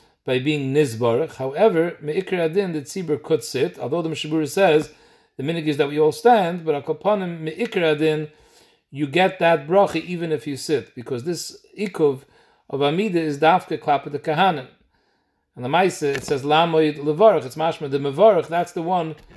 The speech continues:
the Varach, uh, the, the, the Sheiris is Iskish to the bracha, mashma that the Mevarach, he's the one that it's Ma'akiv the Amida, but the Shemei, even though he's Mekayim the Mitzvah, there the Amida is Takanat Ma'akiv.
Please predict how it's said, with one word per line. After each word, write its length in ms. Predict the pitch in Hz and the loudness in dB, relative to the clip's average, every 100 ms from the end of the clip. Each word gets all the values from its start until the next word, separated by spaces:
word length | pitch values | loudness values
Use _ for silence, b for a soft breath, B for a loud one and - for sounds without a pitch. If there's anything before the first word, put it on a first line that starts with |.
| b b b b | b b b b
the 80 | 131 | -4
Varach, 320 | 139 185 165 175 | 0 0 0 -6
uh, 360 | 156 147 147 | -6 0 0
the, 240 | 139 135 123 | 0 -6 -4
the, 140 | 143 | -4
the 100 | 139 | -4
Sheiris 760 | 135 - 196 208 160 131 - - | -6 0 2 4 2 -2 -10 -8
is 260 | 147 139 - | -6 -6 -4
Iskish 560 | 180 175 175 147 - | -4 -4 -4 -6 -6
to 80 | 151 | -2
the 100 | 147 | -2
bracha, 420 | 143 208 208 160 | 4 4 4 0
mashma 340 | 143 160 - 151 | -2 -2 -2 -6
that 140 | 139 | -6
the 60 | 143 | -6
Mevarach, 640 | 139 127 220 214 139 - | -6 2 6 6 2 -4
he's 180 | 185 190 | -10 -8
the 100 | 156 | -4
one 280 | 143 139 135 B B B B _ | -4 -6 -10 B B B B _
that 100 | 160 | -6
it's 160 | 139 143 | -6 -4
Ma'akiv 440 | 147 170 165 156 | -2 -2 -2 -6
the 80 | 160 | -4
Amida, 400 | 165 220 185 160 | -2 -2 0 0
but 200 | 143 143 | 0 -2
the 260 | 147 151 147 | 0 2 2
Shemei, 440 | - 156 208 190 | 0 0 4 4
even 200 | 180 190 | 4 -4
though 80 | 180 | -4
he's 120 | 151 | -4
Mekayim 400 | 151 - 175 180 | -6 -4 -2 -2
the 80 | 180 | -2
Mitzvah, 500 | 220 226 170 165 160 b b b b 165 | -2 -2 -4 -6 -6 b b b b -4
there 240 | 185 175 | -2 0
the 80 | 151 | -2
Amida 300 | 151 175 156 | -2 -2 -2
is 100 | - | 0
Takanat 480 | 143 131 143 135 139 | -2 0 -4 -4 -2
Ma'akiv. 560 | 139 143 - 98 - | 2 2 2 -10 -18